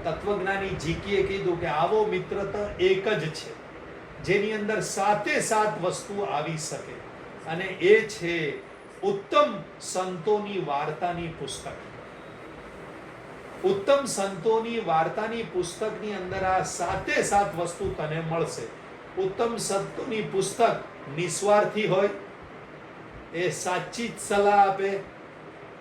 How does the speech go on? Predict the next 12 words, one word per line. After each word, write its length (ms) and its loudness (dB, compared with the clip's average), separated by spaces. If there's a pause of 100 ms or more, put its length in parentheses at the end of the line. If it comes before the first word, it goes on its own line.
(240)
હંમેશા 640 0
આનંદ, 600 -2
વાર્તાની 520 0
પુસ્તક 480 -4
વાંચો 380 2
ને 80 -2
એટલે 200 -2
આનંદ 440 -2 (100)
થાય, 200 2 (1000)
પ્રેરણા, 680 6
મોટિવેશન 720 2
આપે. 360 0